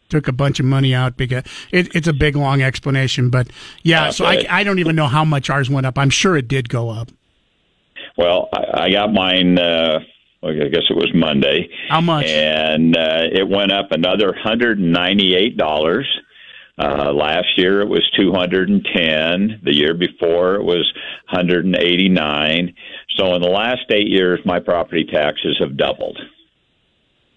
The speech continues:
Speaker 2: And, um, but there's a, an information sheet they put in with your property tax bill that I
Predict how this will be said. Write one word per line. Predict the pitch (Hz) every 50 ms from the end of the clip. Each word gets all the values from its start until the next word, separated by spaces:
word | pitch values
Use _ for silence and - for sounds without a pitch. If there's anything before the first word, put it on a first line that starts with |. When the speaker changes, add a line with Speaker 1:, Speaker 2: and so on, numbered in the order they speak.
| _ _
Speaker 2:
And, | - 76 73 73 73 73 73 73 71 71 71 71 71 69 73 78 78 - - -
um, | 82 80 76 73 73 73 71 71 71 71 69 69 69 71 73 76 76 85 - - - -
but | 71 90 80 - -
there's | 98 90 85 78 -
a, | 101 87 85 82 80 80 78 - - -
an | 82 80 82 80
information | - 143 151 - 123 117 151 226 302 - - 101 78 -
sheet | - 92 76 - - -
they | 80 76 73
put | - - - 120 104
in | 101 104 - 107 95
with | 90 98 113 110 - -
your | 82 73 73 71 69
property | - - - 82 78 - - 76 67 -
tax | - - 76 67 67 - - -
bill | 78 73 73 69 65
that | 69 65
I | 65